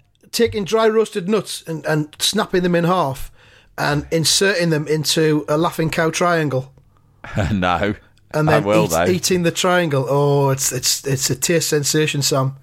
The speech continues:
Speaker 1: I've mentioned this in other podcasts before, and I think thousands of people now do it as a result,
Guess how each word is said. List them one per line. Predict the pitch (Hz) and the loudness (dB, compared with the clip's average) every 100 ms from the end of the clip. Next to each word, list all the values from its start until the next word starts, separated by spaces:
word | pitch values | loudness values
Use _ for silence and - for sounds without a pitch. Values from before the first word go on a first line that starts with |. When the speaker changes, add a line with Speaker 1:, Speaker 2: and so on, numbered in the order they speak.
| - - - - - | -20 -20 -20 -20 -6
Speaker 1:
I've | 151 | -4
mentioned | 160 180 170 170 | -2 0 2 0
this | 156 | 0
in | 156 | 0
other | 160 | 0
podcasts | - 147 165 147 | -2 -2 -2 -4
before, | 135 - 156 151 | -4 0 2 4
and | 147 | 2
I | 143 135 | 0 -2
think | 160 131 101 156 | -4 -6 -8 -12
thousands | - 185 185 165 151 | -2 0 0 0 -2
of | 139 | -2
people | 170 165 151 135 - - - | -2 0 -4 -6 -12 -20 -4
now | 160 156 | -2 0
do | 139 165 156 | 2 2 2
it | 156 | 0
as | 139 | 0
a | 147 | 0
result, | 139 151 139 | 2 2 0